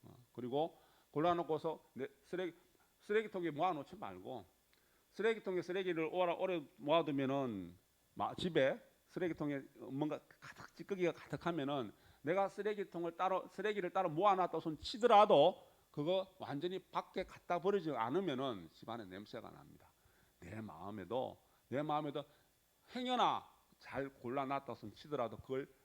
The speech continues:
내 마음 한쪽 구석에 갖고 있으면은 내 마음에서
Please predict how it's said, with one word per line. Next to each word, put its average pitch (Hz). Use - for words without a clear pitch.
내 104
마음 101
한쪽 120
구석에 123
갖고 160
있으면은 120
내 110
마음에서 90